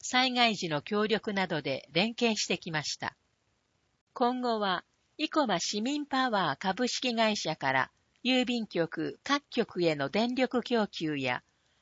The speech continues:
今後増える空き家の発生予防、流通促進、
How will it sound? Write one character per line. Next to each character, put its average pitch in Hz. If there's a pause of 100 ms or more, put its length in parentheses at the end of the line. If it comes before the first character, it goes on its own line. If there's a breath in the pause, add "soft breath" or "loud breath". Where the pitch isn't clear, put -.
(260)
今 240
後 226
増 226
え 220
る 165
空 175
き 247
家 220
の 202
発 -
生 269
予 254
防、 156 (360)
流 262
通 151
促 -
進、 139